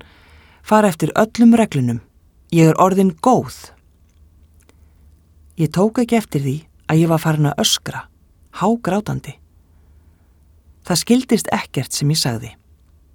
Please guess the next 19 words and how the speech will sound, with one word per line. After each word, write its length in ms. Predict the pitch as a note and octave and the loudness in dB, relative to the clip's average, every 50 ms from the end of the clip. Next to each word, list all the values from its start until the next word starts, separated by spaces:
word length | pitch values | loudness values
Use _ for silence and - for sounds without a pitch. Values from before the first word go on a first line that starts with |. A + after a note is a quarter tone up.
| _ _ - _ _ _ _ _ _ - | _ _ -20 _ _ _ _ _ _ -8
Þetta 240 | D#3 C#3+ - C#3+ B2+ | -8 -6 -4 -4 -4
lið 360 | C3 C3+ C3+ C#3 E3 E3 - - | -2 -2 -2 -2 -2 -4 -6 -6
veit 220 | - D#3 C#3 - - | -4 -4 -4 -4 -6
ekkert 460 | - D3 - - - C#3+ - - - B2+ | -10 -10 -10 -8 -8 -8 -6 -6 -4 -4
um 60 | B2+ | -2
mig. 160 | A#2+ A2 A2 - - - - _ _ _ _ _ _ _ - _ _ _ _ _ _ _ _ _ _ _ _ _ _ _ _ _ _ _ | -4 -4 -6 -10 -16 -20 -20 _ _ _ _ _ _ _ -20 _ _ _ _ _ _ _ _ _ _ _ _ _ _ _ _ _ _ _
Það 180 | - D#3+ D3+ D#3+ | 0 2 4 4
hefur 160 | F3+ F3+ F3 E3 | 4 4 2 2
ekki 160 | E3 E3+ C#3+ | 0 0 2
hugmynd 400 | C#3+ F#3 G#3+ A3 A3+ A3 G#3 - | 2 4 4 6 4 4 4 2
um 120 | D3+ C3+ D3 D#3 - - - | 0 0 -2 -4 -8 -8 -4
hvað 200 | - E3 D#3+ D#3+ | 0 0 2 2
ég 100 | E3 E3+ | 2 2
hef 140 | D#3+ D#3 - | 0 0 -2
þurft 220 | E3+ D#3+ - - D3+ | -6 -6 -4 -6 -4
að 60 | - | -4
ganga 300 | E3 E3+ F3 D#3+ D#3 C#3 C3+ | -4 -4 -2 -2 -4 -4 -4
í 40 | - | -4
gegnum. 320 | E3+ E3 - C#3 C3+ C3 | -6 -6 -6 -8 -8 -8